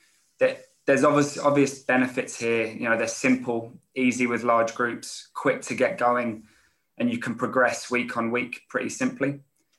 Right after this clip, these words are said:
But, but massive constraints at the same time. So it doesn't account for individual characteristics. Uh, it's unlikely to provide uniform adaptations with it, within that group, so that the adaptation that you're targeting,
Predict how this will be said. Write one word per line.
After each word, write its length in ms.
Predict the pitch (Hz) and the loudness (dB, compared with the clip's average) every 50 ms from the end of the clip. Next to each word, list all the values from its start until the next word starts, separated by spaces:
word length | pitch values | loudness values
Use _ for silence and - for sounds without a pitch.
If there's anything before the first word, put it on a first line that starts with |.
| _ _ _ _ _ _ _ _ _ _ _ _ _ | _ _ _ _ _ _ _ _ _ _ _ _ _
But, 340 | - - - - 110 101 - | 2 2 2 0 -4 -2 0
but 200 | 147 143 143 147 | 2 2 4 4
massive 340 | 147 143 143 - 139 127 - | 4 2 2 2 -2 -4 -2
constraints 640 | - 123 113 - - - 123 120 117 - - - | -2 -2 -2 -2 0 0 0 0 0 -4 -6 -6
at 80 | 110 - | -8 -8
the 60 | 117 | -8
same 280 | - - 120 113 113 | -6 -4 -2 -2 -2
time. 400 | 107 - 117 110 113 113 107 110 | -4 -2 -2 -2 -2 0 -2 -6
So 320 | 104 - - 117 117 - - - - _ _ _ _ _ _ | -4 -2 -2 -2 0 -2 -4 -8 -16 _ _ _ _ _ _
it 80 | 110 | -2
doesn't 220 | 101 131 123 120 127 | 0 0 2 2 2
account 380 | 123 123 - 131 127 123 - | 0 0 2 2 0 0 0
for 80 | - 127 | -2 -2
individual 500 | 117 127 127 120 113 123 104 120 117 104 | 0 2 0 0 0 -2 -2 -4 -6 -6
characteristics. 1120 | - 127 120 113 - - - 123 123 123 - - - 120 - - - - - - - - _ _ _ _ _ _ _ _ _ _ _ | -2 0 0 0 0 -2 -2 -4 -4 -4 -4 -6 -6 -6 -6 -8 -10 -12 -12 -14 -16 -18 _ _ _ _ _ _ _ _ _ _ _
Uh, 220 | - 113 113 113 110 | -2 0 0 2 2
it's 140 | 123 117 - | 0 0 0
unlikely 400 | 123 123 127 127 123 123 123 117 | 2 2 4 4 2 2 0 -4
to 120 | - 117 | -6 -6
provide 540 | - 127 123 107 120 117 117 117 113 113 113 - - - _ _ _ _ | -4 -4 -2 0 2 2 4 4 2 0 -2 -8 -12 -18 _ _ _ _
uniform 540 | - 135 127 127 127 123 - - 127 123 123 | 0 4 4 6 4 4 2 0 2 2 2
adaptations 960 | 120 117 120 117 - - 127 120 120 110 - 120 120 120 - - - - - - | 2 2 0 -2 -2 -2 -2 0 0 -2 -4 -4 -6 -6 -6 -8 -10 -12 -10 -8
with 160 | 120 120 120 | -4 -2 -2
it, 160 | 123 - 123 | -2 -2 -2
within 260 | 127 127 123 123 123 | -2 -2 -2 0 0
that 160 | 123 117 - | 0 0 -2
group, 260 | - 123 120 120 127 - | -2 -2 -2 -2 -4 -6
so 120 | - 120 | -6 -4
that 220 | 113 - - - 110 - - _ | -2 -2 -2 -4 -8 -14 -12 _
the 80 | - 127 | 0 2
adaptation 520 | 123 120 120 - - 120 117 117 - 120 | 2 2 0 0 -2 -2 -2 -2 -4 -4
that 80 | 117 120 | -4 -4
you're 120 | 131 - | -4 -4
targeting, 640 | - - - 123 123 117 120 - - 117 110 110 107 | -6 -2 0 0 0 0 -2 -4 -6 -6 -6 -6 -10